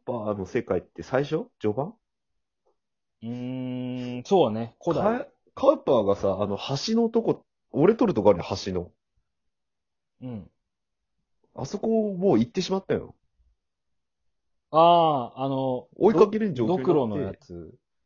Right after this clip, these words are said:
Speaker 1: ドクロやつ。
Speaker 2: あ、違う違う。あ、違う。ごめん。
Speaker 1: あの、け-、
Speaker 2: ドクロのやつ出てない。
Speaker 1: 捕まるやん。逮捕されるやん。
Speaker 2: 逮捕された。
Speaker 1: あの前にカエルっておらん、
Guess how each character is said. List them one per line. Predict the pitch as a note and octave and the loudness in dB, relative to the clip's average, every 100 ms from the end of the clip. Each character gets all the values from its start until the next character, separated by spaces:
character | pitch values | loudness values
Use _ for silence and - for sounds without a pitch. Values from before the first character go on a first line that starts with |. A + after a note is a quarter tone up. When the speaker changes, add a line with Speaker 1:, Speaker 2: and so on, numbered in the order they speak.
| _ _ _ _ _ _ _ _ _ _ | _ _ _ _ _ _ _ _ _ _
Speaker 1:
ド | - | -16
ク | E3+ | -8
ロ | D3 - | -8 -8
や | B2+ | -8
つ。 | D3+ | -2
Speaker 2:
あ、 | |
違 | D3+ | 0
う | |
違 | C#3+ | 0
う。 | G#2 - | -4 -6
あ、 | C#3+ | -8
違 | D3+ C3 | 0 0
う。 | |
ご | A#2+ | 0
め | C3 | -4
ん。 | B2 _ _ _ _ _ _ _ _ - | -6 _ _ _ _ _ _ _ _ -2
Speaker 1:
あ | C3 | 0
の、 | A2 - | 0 -4
け-、 | - A#3 | -2 -2
Speaker 2:
ド | |
ク | |
ロ | |
の | A#2 | -2
や | |
つ | |
出 | |
て | A2+ | -8
な | - | 0
い。 | |
Speaker 1:
捕 | C4+ | 2
ま | D4 | 2
る | A#3+ | 2
や | D#2+ | -2
ん。 | - _ | -8 _
逮 | - D4 F#3+ | -2 0 0
捕 | |
さ | A#2 F#2+ | 2 2
れ | F#2 | 2
る | D#2+ | -4
や | |
ん。 | - | -6
Speaker 2:
逮 | |
捕 | A2 | -6
さ | G2+ | -6
れ | F#2 | -12
た。 | F2 - _ _ _ _ _ _ _ _ _ _ _ | -14 -20 _ _ _ _ _ _ _ _ _ _ _
Speaker 1:
あ | - D3 | -4 -2
の | F3 | 0
前 | F#3 G3 G#2+ | 2 2 0
に | E2 | -2
カ | D3 D3+ | 0 2
エ | |
ル | E3 | 0
っ | |
て | - | -2
お | G2+ | -2
ら | |
ん、 | A#2 | -2